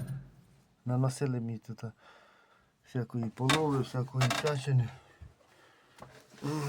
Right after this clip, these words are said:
Так,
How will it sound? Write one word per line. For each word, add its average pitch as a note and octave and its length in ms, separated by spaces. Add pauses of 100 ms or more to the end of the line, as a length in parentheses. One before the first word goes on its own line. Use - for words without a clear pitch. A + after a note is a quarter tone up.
(2750)
Так, A#2 180